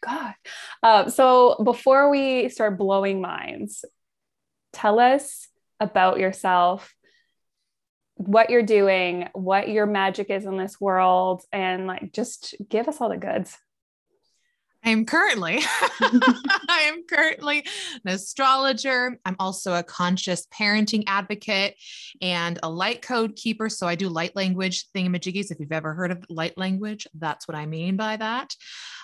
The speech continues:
Speaker 2: But I'm also, like, a self-care lover and self-love nurturer. Um,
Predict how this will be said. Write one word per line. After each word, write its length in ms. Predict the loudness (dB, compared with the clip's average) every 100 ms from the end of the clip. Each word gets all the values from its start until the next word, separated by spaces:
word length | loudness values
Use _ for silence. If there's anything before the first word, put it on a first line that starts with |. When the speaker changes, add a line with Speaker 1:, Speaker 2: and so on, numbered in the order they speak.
| -6
Speaker 2:
But 100 | -4
I'm 160 | -2 -2
also, 380 | -2 -2 -2
like, 160 | -2 -2
a 80 | -4
self-care 1300 | -6 -2 -2 -2 -10 -20 -16 -4 0 2 2 -2 -6 _ _ _ _ _ _ _ _ _ _
lover 640 | -6 -2 0 0 0 -2 -8 _
and 480 | -8 -4 -4 -4 -6
self-love 680 | -8 -6 -4 -6 -6 -8 -6
nurturer. 720 | -4 -4 -4 -4 -2 0 -2 -8 -20 -20 -20 -16 -6
Um, 720 | -2 -2 -2 -2 -4 -4